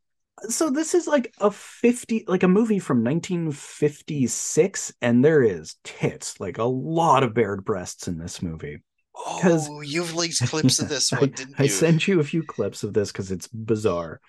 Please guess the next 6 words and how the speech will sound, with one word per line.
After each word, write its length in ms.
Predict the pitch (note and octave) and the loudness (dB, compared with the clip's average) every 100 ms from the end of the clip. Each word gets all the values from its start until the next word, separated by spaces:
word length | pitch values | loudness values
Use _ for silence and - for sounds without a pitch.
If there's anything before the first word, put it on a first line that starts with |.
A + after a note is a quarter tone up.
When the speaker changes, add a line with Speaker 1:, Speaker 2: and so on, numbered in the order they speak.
| _ - _ | _ -20 _
Speaker 1:
So 320 | - - C3+ | -16 -4 0
Speaker 2:
Yeah. 680 | C3+ B2 B2 A#2+ A2+ F#2 E2 - _ _ _ _ _ _ | 4 2 2 -4 -4 -6 -8 -14 _ _ _ _ _ _
Speaker 1:
the, 340 | F3+ E3+ G#3+ G#3+ | 0 8 8 8
the 100 | G3 | 0
basic 520 | F3+ - C4 C#4+ E4+ - | 2 4 4 2 -6 -8
concept, 640 | - G3+ G3+ G3+ F#3+ D#3 | -4 0 0 0 0 0